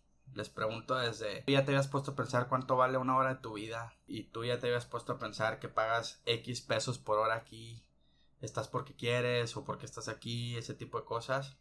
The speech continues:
Y luego recupero y siempre converjo en algo. O sea, independientemente del tema, mi chamba aquí o mi propósito de estar aquí es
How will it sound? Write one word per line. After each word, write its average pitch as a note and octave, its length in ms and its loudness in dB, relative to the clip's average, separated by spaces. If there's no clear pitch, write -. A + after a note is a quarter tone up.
Y C3+ 140 2
luego C3 240 10
recupero C#3 540 8
y C#3 40 6
siempre C3 380 2
converjo A2+ 440 0
en A2+ 120 0
algo. A2 300 2
O G#2 80 -4
sea, G#2+ 580 -4
independientemente C3 1000 2
del - 240 2
tema, D#3 600 4
mi B2+ 300 0
chamba D3 400 8
aquí C#3 280 2
o D#3 60 6
mi C#3 120 6
propósito C#3 640 0
de B2+ 60 2
estar B2 280 2
aquí C3 380 0
es B2 480 2